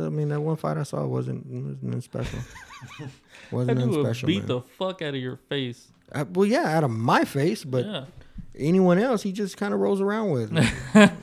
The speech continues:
Speaker 1: And it's over, and they give him the title, and it's like, all right, whatever.
Speaker 2: I guess, dude. I don't know. Um, yeah.
Speaker 1: Yeah.
Speaker 2: Yeah.
Speaker 1: Sounds good.
Speaker 2: You ready, you ready
Speaker 1: Great.
Speaker 2: to talk about it?
Speaker 1: What?
Speaker 2: Women's soccer
Speaker 1: No.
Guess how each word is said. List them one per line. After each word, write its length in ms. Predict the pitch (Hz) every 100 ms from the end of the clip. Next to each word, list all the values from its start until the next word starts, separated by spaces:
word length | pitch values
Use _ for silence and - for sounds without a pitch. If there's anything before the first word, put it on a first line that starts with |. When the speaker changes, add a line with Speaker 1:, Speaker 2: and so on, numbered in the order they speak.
| 175
Speaker 1:
And 220 | 180 139
it's 120 | 147 156
over, 220 | 170 165
and 160 | 113
they 100 | 120
give 160 | 127 135
him 180 | 135 131
the 60 | 123
title, 380 | 147 143 110
and 80 | 107
it's 140 | 107 -
like, 140 | - -
all 60 | 143
right, 100 | 120
whatever. 400 | 127 123 110 117 -
Speaker 2:
I 80 | 156
guess, 340 | 139 165 143
dude. 220 | - 123 127
I 40 |
don't 180 | 139 151
know. 240 | 156 127 120 _ _ _ _ _ - 143
Um, 480 | 135 117 110 110 - _ _ _ _ _ _ _ _ _ _ _ _ _ _ _ -
yeah. 240 | 131 98 - _ _ _ _ _ _
Speaker 1:
Yeah. 200 | 139 165 135 _ _ _ -
Speaker 2:
Yeah. 100 | 120
Speaker 1:
Sounds 220 | 143 135
good. 260 | 160 131 -
Speaker 2:
You 140 | 127 131
ready, 200 | 135 131
you 120 | 131
ready 100 | 131 139
Speaker 1:
Great. 140 | 165
Speaker 2:
to 40 | 143
talk 200 | 151 143
about 240 | 147 156
it? 140 | 165 - _ _ _ _
Speaker 1:
What? 400 | 120 131 123 - _ _ _
Speaker 2:
Women's 420 | 135 139 143 131
soccer 540 | - 151 147 - 160 165 _ _ _ -
Speaker 1:
No. 60 | 127